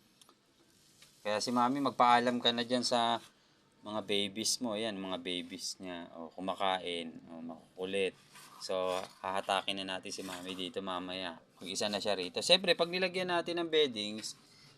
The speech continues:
huwag natin kakalimutan yung tubig. Ito, may tubig. Inanda ko na yan, o. Lalagyan na natin siya rito ng tubigan niya. Ayan, dito. Teka, ang gulo-gulo, eh. Teka, ang kulit na itong mga babies na to, eh. O. Teka lang,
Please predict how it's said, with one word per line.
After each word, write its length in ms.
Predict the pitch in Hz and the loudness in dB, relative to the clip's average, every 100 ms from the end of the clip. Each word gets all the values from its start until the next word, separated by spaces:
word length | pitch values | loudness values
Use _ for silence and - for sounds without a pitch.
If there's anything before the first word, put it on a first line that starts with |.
| - | -10
huwag 160 | 147 160 | -2 0
natin 240 | 156 151 | 0 2
kakalimutan 720 | 151 139 143 143 135 127 127 | 2 4 4 2 0 0 0
yung 160 | 123 123 | 0 0
tubig. 480 | 113 95 123 113 95 | -2 0 0 0 0
Ito, 240 | 95 117 104 | -4 -2 -4
may 160 | 95 | -6
tubig. 320 | 92 90 101 90 | -6 -6 -6 -6
Inanda 560 | 85 87 87 87 85 | -6 -6 -4 -2 -4
ko 80 | 87 | -6
na 160 | 87 87 | -10 -10
yan, 160 | 80 | -14
o. 80 | 80 _ _ _ _ _ - | -18 _ _ _ _ _ -6
Lalagyan 400 | 92 95 98 104 | -4 -4 -4 -4
na 80 | 101 98 | -4 -4
natin 160 | 92 98 | -4 -4
siya 160 | 104 | -4
rito 320 | 95 92 95 | -4 -6 -6
ng 320 | 92 90 90 90 _ _ - _ _ _ _ - | -6 -8 -10 -14 _ _ -20 _ _ _ _ -14
tubigan 480 | 92 92 92 90 | -10 -4 -4 -4
niya. 160 | 85 82 | -6 -8
Ayan, 160 | 80 80 | -10 -10
dito. 320 | 82 80 80 - - - - - - - - - | -12 -14 -20 -20 -20 -20 -20 -20 -20 -20 -20 -16
Teka, 80 | 87 | -12
ang 160 | 82 85 | -8 -6
gulo-gulo, 400 | 98 98 107 95 | -8 -6 -4 -4
eh. 80 | - - - - - | -6 -10 -10 -16 -12
Teka, 160 | 113 131 - - _ _ - 113 | -10 -10 -12 -20 _ _ -20 -14
ang 20 | |
kulit 160 | 113 117 | -12 -10
na 80 | 117 | -10
itong 160 | 120 113 | -6 -6
mga 80 | 98 | -4
babies 400 | 92 87 85 - | -6 -6 -6 -6
na 80 | 87 | -6
to, 160 | - | -12
eh. 80 | 87 _ _ _ _ _ _ _ - | -14 _ _ _ _ _ _ _ -16
O. 80 | 78 78 - - - - _ - | -16 -14 -14 -12 -14 -16 _ -2
Teka 160 | 95 110 | 2 4
lang, 160 | 120 | 4